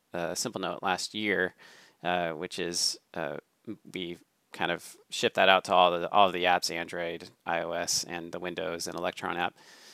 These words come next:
But the, we weren't quite sure what to do with the native Mac app because, uh, we had the potential to use our,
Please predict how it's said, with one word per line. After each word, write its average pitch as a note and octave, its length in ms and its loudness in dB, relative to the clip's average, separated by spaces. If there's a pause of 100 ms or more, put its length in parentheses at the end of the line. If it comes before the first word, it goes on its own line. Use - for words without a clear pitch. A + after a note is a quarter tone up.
(200)
But - 200 -2
the, F2+ 400 4
we A#2 100 0
weren't D3+ 160 2
quite - 220 2
sure C3 160 2
what A2 100 2
to A2+ 80 -4
do G#2 80 0
with G2+ 140 0
the G#2 80 -4
native F#2+ 280 0
Mac F#2 280 2
app E2+ 200 2
because, F#2 680 -2
uh, F2 280 -6
we F#2+ 140 0
had G2+ 80 6
the - 80 0
potential C#3 380 0
to G2 80 -4
use G2 400 -4
our, F2+ 380 2